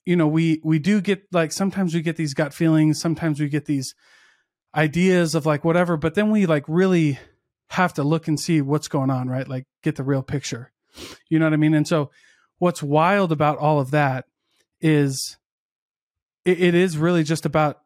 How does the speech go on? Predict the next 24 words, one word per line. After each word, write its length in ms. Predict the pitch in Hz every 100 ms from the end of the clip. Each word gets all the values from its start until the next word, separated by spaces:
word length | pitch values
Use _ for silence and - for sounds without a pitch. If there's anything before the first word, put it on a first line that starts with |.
| -
like, 300 | 147 135 - _
how 520 | - - 160 160 160
you 320 | 151 151 151 143
are 160 | 127
present. 580 | 120 - 165 143 131 123
Like, 280 | 135 127 -
people 280 | 190 185 175
can 220 | 165 143
tell 300 | - 165 160
your 160 | 151
intentions 560 | 143 - 160 143 139 127
by 180 | 135 131
what's 300 | 139 143 -
going 260 | 147 131
on. 240 | 127 117 131 _ - - -
Is, 180 | 175 156 _ _ - -
is 140 | 165
there 140 | 165
more 200 | 143 160 190
to 120 | 202
that, 280 | 185 226 226
or 160 | 156 151
is 160 | 139
that, 280 | 147 151 135